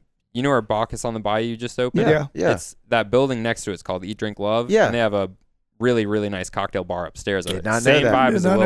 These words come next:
Speaker 1: Wilbur,
Speaker 2: that
Speaker 1: so
Speaker 2: either.
Speaker 3: Did
Speaker 1: go
Speaker 3: not
Speaker 1: check
Speaker 3: know
Speaker 1: it out
Speaker 3: that.
Speaker 1: sometime.
Speaker 3: Yeah,
Speaker 2: Yeah,
Speaker 1: Great
Speaker 2: I'm gonna
Speaker 1: people.
Speaker 2: check that out.
Speaker 1: Yeah, but, uh, I had a blast working with them. I always had appreciation for cocktails, and like I said, I,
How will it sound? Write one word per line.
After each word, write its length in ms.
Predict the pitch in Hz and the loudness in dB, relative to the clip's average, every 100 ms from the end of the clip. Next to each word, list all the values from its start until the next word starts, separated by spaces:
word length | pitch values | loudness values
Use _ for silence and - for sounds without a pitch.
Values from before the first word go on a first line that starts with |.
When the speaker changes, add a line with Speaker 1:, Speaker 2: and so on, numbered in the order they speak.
| 202 | 4
Speaker 1:
Wilbur, 100 | 214 | 2
Speaker 2:
that 80 | 208 | 2
Speaker 1:
so 60 | |
Speaker 2:
either. 160 | 196 - | 0 0
Speaker 3:
Did 100 | 104 | 2
Speaker 1:
go 100 | 117 | 0
Speaker 3:
not 80 | 123 | 2
Speaker 1:
check 140 | 127 | 2
Speaker 3:
know 40 | 135 | 4
Speaker 1:
it 60 | |
out 140 | 110 95 | 2 0
Speaker 3:
that. 60 | |
Speaker 1:
sometime. 420 | 101 107 151 117 90 | -2 0 0 0 -4
Speaker 3:
Yeah, 200 | - - | -6 -2
Speaker 2:
Yeah, 60 | 120 | 0
Speaker 1:
Great 120 | - | 2
Speaker 2:
I'm 40 | |
gonna 60 | - - | 0 -2
Speaker 1:
people. 160 | 156 98 | -2 -2
Speaker 2:
check 80 | 95 | 0
that 180 | 170 170 | 0 0
out. 240 | 131 - _ - | -4 -10 _ -4
Speaker 1:
Yeah, 340 | 101 92 87 - _ | -2 -2 -4 -10 _
but, 140 | 107 | 0
uh, 240 | 107 101 92 | 2 2 0
I 100 | 135 | 0
had 100 | 147 | 0
a 40 | |
blast 300 | 95 107 98 | 2 0 0
working 200 | 104 92 | -2 -6
with 80 | 92 | -6
them. 200 | 98 95 | -6 -2
I 80 | 117 | 0
always 240 | 117 110 | 2 0
had 140 | 113 98 | -2 -4
appreciation 640 | - 107 - 107 - 101 | -4 -6 -2 -4 -4 -8
for 220 | 98 90 - | -10 -12 -6
cocktails, 540 | 98 98 104 101 98 | -4 -4 -2 -2 -4
and 280 | 92 87 - _ _ _ - | -8 -12 -16 _ _ _ -6
like 100 | 95 | -4
I 40 | |
said, 180 | 92 101 | -2 -2
I, 120 | 98 | -2